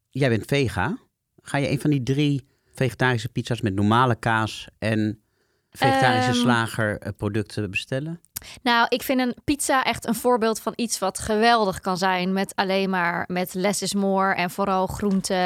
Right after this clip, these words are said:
Speaker 2: en, ehm, ja, kaas. Ik moet ook zelf zeggen, als ik dan hoor een steakpizza, is dat niet echt iets waar mijn hart sneller van gaat kloppen. Dan ben ik de doelgroep niet. Maar ik moet wel zeggen, bij Domino's hebben ze een pizza met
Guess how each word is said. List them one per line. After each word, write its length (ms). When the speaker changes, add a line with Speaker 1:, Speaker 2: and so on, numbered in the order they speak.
Speaker 2:
en, 260
ehm, 440
ja, 240
kaas. 420
Ik 120
moet 120
ook 100
zelf 220
zeggen, 340
als 180
ik 80
dan 160
hoor 360
een 80
steakpizza, 1000
is 100
dat 140
niet 160
echt 140
iets 140
waar 120
mijn 140
hart 200
sneller 280
van 100
gaat 180
kloppen. 320
Dan 160
ben 100
ik 80
de 80
doelgroep 360
niet. 280
Maar 280
ik 80
moet 160
wel 200
zeggen, 320
bij 180
Domino's 600
hebben 240
ze 180
een 200
pizza 400
met 340